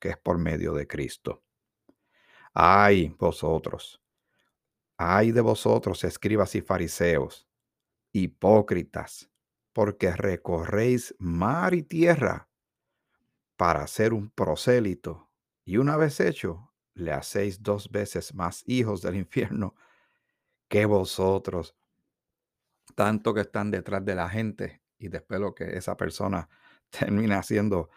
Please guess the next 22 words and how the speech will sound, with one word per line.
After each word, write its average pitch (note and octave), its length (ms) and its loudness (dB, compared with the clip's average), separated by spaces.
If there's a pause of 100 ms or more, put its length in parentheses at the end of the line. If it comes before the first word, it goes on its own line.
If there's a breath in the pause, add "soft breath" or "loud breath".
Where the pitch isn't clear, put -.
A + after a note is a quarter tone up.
(280 soft breath)
tampoco F#2 640 -2
ni, F#2 280 -4
ni F#2+ 380 -4
muy B2 220 2
bueno, G#2+ 520 2
¿verdad? F2+ 400 2 (280 soft breath)
Porque G2 480 -2 (340)
el, A2+ 180 -4
el G#2 160 -2
fruto D#3+ 760 -6 (460)
que F#2+ 180 -2
dé G2 460 -2
cada G#2 320 -6
cual, - 380 -4
¿verdad? F2 380 -8
Si F2 200 -8
hay A#2 160 -4
un E3+ 120 -4
mal D#3 220 -2
maestro F2+ 760 -8 (1300)
y G#2 160 0
educa F#2 600 -2